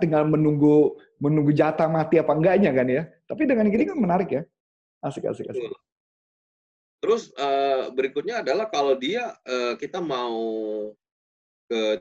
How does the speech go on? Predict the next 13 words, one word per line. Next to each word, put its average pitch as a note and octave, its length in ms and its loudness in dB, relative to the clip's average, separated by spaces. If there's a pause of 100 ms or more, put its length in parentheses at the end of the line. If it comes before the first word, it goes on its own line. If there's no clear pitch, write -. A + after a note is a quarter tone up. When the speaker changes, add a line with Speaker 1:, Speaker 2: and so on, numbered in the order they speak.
Speaker 2:
new A2 240 -6
normal G2+ 640 -8
itu D3 160 -8
ya, G2 240 0
sebenarnya B2 400 -4
kan G#3+ 140 -6 (340)
s-, - 320 -20
dari B2+ 320 -2
saat A#2 400 -10
sekarang A#2+ 480 -8
kita B2+ 240 -4
sudah B2 320 -6
punya A2 640 -6